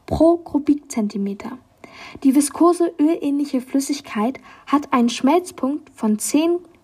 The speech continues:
Komma acht Grad Celsius und einen Siedepunkt von zweihundertneunzig Grad Celsius als wasserfreie Säure. Konzentriertes H zwei S O vier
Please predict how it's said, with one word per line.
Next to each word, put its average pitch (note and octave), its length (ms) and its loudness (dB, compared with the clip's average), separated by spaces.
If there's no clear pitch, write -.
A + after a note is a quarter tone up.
Komma A3+ 380 0
acht - 320 -6
Grad C4 240 0
Celsius - 500 -6
und F4 200 2
einen B3 240 2
Siedepunkt D4 580 0
von A3 180 -2
zweihundertneunzig B3 840 0
Grad B3 240 -4
Celsius A3+ 460 -4
als A3+ 320 -8
wasserfreie A#3+ 640 0
Säure. G#3 400 -4
Konzentriertes D#4+ 960 2
H C4+ 220 2
zwei A3+ 360 -4
S - 300 -6
O A3+ 140 0
vier C#4+ 400 -2